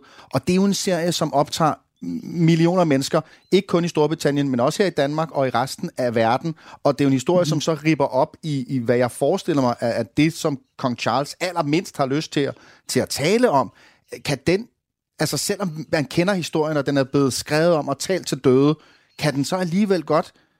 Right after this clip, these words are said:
Speaker 1: skade ham en gang til?
Speaker 2: Altså, det kan den jo potentielt, og det, øh, det er forstået på den måde, at der er ligesom en gruppe, som for eksempel du og jeg tilhører, det ved jeg ikke, <laughs> jeg ved ikke, hvor
Speaker 1: Mhm.
Speaker 2: gammel du er, men som kan huske det her
Speaker 1: Ja, det kan jeg
Speaker 2: skete.
Speaker 1: godt. Ja,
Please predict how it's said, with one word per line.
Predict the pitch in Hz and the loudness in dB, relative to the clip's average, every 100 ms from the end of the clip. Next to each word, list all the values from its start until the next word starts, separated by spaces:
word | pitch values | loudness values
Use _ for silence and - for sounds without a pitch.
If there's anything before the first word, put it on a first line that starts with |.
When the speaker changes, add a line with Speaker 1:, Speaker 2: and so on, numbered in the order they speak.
| _ | _
Speaker 1:
skade | - - 147 185 | -12 -2 2 2
ham | 190 156 - 185 | 2 -2 -2 -2
en | 202 | 0
gang | 165 147 | -2 -4
til? | - 214 - _ _ _ _ _ - - - - - - - - - - | -2 -2 -2 _ _ _ _ _ -20 -16 -10 -10 -10 -16 -16 -16 -18 -6
Speaker 2:
Altså, | 175 | 0
det | 240 | 0
kan | 240 269 | 2 2
den | 330 | 2
jo | 262 - | 0 2
potentielt, | 233 - 190 - 262 - - | 0 0 -2 0 0 0 0
og | 196 190 | 0 2
det, | 254 262 226 | 2 4 2
øh, | 202 - - | 0 -2 2
det | |
er | 240 | 2
forstået | - 254 - 285 254 | 2 -2 2 2 2
på | 220 | -2
den | 247 226 | -2 0
måde, | 180 202 160 | 0 0 -2
at | 190 | 0
der | 214 - | 0 2
er | 214 247 | 0 0
ligesom | 247 233 254 214 | -2 -2 -6 -4
en | 190 | -6
gruppe, | - 196 220 - _ _ _ | 2 2 2 -2 _ _ _
som | - 156 | -4 -4
for | - | 0
eksempel | 143 175 139 | 0 0 2
du | 165 | 2
og | 151 | 2
jeg | 151 233 | 2 0
tilhører, | 294 269 262 226 | 0 0 0 0
det | 180 | 0
ved | 170 | 0
jeg | - | 0
ikke, | 190 - | 0 2
<laughs> | |
jeg | 208 156 | 0 0
ved | 175 | -2
ikke, | - | 0
hvor | 180 | 0
Speaker 1:
Mhm. | |
Speaker 2:
gammel | 180 220 | 2 0
du | 208 | 0
er, | 208 | 0
men | 220 208 - - - | -2 -4 -10 -16 0
som | 262 | 2
kan | 247 262 | 2 0
huske | - 370 - - - | 4 2 2 -6 -4
det | 151 | -4
her | 127 | -2
Speaker 1:
Ja, | - | -2
det | - | 0
kan | 180 | 2
jeg | 202 | 2
Speaker 2:
skete. | 135 | 0
Speaker 1:
godt. | 90 | -4
Ja, | - | -4